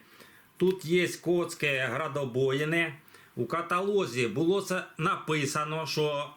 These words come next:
і помічено, на, де була ціна, да, там,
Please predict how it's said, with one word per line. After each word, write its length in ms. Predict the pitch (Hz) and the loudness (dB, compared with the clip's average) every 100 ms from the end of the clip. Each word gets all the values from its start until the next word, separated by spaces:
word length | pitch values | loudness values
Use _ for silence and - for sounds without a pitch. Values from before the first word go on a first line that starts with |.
| - | -4
і 100 | 151 | -2
помічено, 840 | 170 151 147 135 147 151 160 160 - - - - - | 0 0 0 -2 -2 -2 -4 -6 -10 -20 -20 -16 -6
на, 160 | 135 143 - - _ - - - - - 117 | -4 -2 -6 -12 _ -20 -20 -20 -20 -16 -8
де 240 | 110 135 | -2 -2
була 320 | 123 139 139 | -2 -2 -2
ціна, 560 | 135 156 160 196 208 156 | -4 -2 0 2 2 0
да, 160 | 151 165 | -2 -2
там, 340 | 135 117 107 | -2 -4 -6